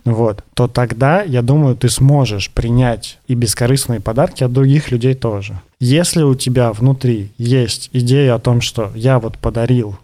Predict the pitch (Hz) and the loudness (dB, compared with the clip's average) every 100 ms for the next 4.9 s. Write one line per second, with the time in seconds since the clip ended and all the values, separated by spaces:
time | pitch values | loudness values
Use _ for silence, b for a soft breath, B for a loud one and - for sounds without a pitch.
0 | - 131 131 139 143 135 120 120 _ _ | -4 2 4 4 4 4 0 -4 _ _
1 | - 123 131 107 - 113 - 165 220 156 | -2 2 2 0 -4 -4 0 0 0 -2
2 | 127 113 113 113 117 113 113 107 104 101 | -2 -2 -4 -2 -2 -4 -6 -6 -6 -8
3 | - - 131 127 117 - 120 113 131 113 | -10 0 2 2 0 -2 -2 2 0 0
4 | 127 107 98 113 110 107 113 110 | 0 0 -4 -8 -6 -8 -8 -10